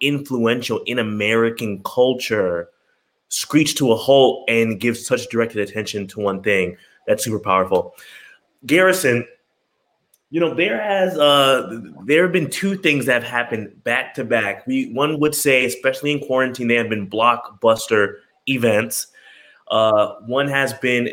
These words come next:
the, uh, D N C, and, and another has been the R N C, uh, Democratic National Convention and the Republican National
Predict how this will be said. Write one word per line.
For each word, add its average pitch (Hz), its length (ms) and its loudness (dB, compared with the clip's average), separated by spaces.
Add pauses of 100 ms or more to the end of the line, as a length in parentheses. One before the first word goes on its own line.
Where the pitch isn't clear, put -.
(100)
the, 117 500 2
uh, 95 100 -6
D 135 280 2
N 143 120 0
C, 107 420 -2
and, 107 220 -2 (120)
and 117 140 0
another 120 600 4
has 117 180 -2
been 113 400 -2
the 104 360 -6 (520)
R 131 200 4
N 113 120 4
C, - 400 -4
uh, 80 120 -12 (160)
Democratic 139 640 2
National 117 340 -2
Convention 107 500 -8
and 104 100 -10
the 104 60 -8
Republican 110 600 -8
National 98 540 -6